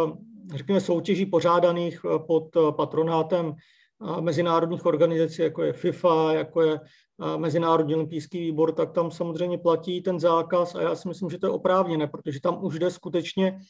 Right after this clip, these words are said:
o tu reprezentaci státu, ať už jde o olympijské sportovce nebo o, řekněme, eh,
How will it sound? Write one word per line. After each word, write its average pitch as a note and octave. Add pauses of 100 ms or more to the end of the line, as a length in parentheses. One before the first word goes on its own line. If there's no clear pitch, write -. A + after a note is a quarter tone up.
(180)
o E3+
tu G3+
reprezentaci F3+
státu, F3 (300)
ať -
už D3+
jde E3
o D#3
olympijské F3+
sportovce E3
nebo D3+ (200)
o, D3+
řekněme, D#3 (580)
eh, D#3